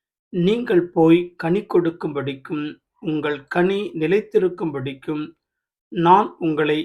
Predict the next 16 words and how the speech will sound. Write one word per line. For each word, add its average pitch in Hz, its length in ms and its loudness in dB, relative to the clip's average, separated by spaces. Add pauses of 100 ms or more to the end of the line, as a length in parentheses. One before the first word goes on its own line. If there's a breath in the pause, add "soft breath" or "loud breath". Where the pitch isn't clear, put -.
(120)
ஏற்படுத்தினேன். 139 880 -6 (960)
நீங்கள் 190 520 4 (160)
ஒருவரில் 220 580 4
ஒருவர் 165 540 2
அன்பாய் 170 480 0
இருக்க 165 360 -4
வேண்டும் 156 400 -4
என்றே 143 340 -4 (220)
இவைகளை 156 560 -2
உங்களுக்கு 147 560 -8 (120)
கற்பிக்கிறேன். 135 760 -6 (1600)
உலகம் 220 540 2 (120)
உங்களை 160 400 0 (100)
பகைத்தால், 143 680 -4 (260)
அது 147 260 -2 (140)
உங்களை 147 420 -2